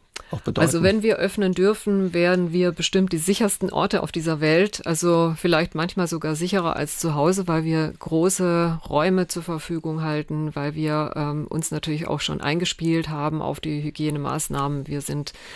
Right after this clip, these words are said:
Speaker 2: in der Lage, das alles, äh, perfekt zu bedienen, ähm, die Besucherzahlen dann auch entsprechend zu, zu kontrollieren, dass, dass sich die Leute dann nicht auf den Füßen stehen.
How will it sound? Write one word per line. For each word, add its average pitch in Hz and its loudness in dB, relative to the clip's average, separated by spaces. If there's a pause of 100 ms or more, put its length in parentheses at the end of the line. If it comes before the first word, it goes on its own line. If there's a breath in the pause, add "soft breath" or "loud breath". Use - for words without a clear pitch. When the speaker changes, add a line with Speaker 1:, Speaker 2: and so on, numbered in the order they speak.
(280 loud breath)
Speaker 2:
in 151 0
der 156 2
Lage, 143 2
das 151 -4
alles, 147 -2
äh, 147 -4
perfekt 165 -4
zu 165 -4
bedienen, 156 0
ähm, 147 -4
die 151 -6
Besucherzahlen 147 -4
dann 147 -8
auch - -6 (480 loud breath)
entsprechend 156 -2 (360)
zu, 156 -4
zu - -4
kontrollieren, 165 0
dass, - -4
dass - -10
sich 151 -10
die 147 -8
Leute 143 -4
dann 139 -6
nicht 143 -6
auf 127 -8
den 151 -8
Füßen 160 -6
stehen. 143 -4